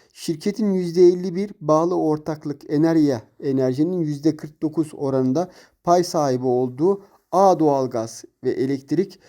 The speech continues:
E P D K tarafından gerçekleştirilen Armagaz Arsan Marmara Doğalgaz Da-, Dağıtım A Ş'nin dağıtım şebekesinin satış ihalesine konuluğu,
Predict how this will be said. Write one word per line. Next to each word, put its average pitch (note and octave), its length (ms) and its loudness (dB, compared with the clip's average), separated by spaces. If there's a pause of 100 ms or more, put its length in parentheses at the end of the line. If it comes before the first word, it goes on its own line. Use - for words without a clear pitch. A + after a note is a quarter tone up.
(220)
E E3+ 180 4
P F3 200 4
D F3+ 140 2
K F3+ 160 -2
tarafından C#3 560 -6
gerçekleştirilen C3+ 1040 -4 (300)
Armagaz D#3+ 600 0
Arsan B2+ 380 -4
Marmara D3 520 -2
Doğalgaz C3 460 -2
Da-, C3+ 240 -2 (240)
Dağıtım C#3+ 340 0
A C3 160 0
Ş'nin C3+ 440 -2 (420)
dağıtım E3+ 440 2
şebekesinin C3 680 -6
satış D#3 440 -10
ihalesine A#2+ 640 -4 (260)
konuluğu, E3+ 640 2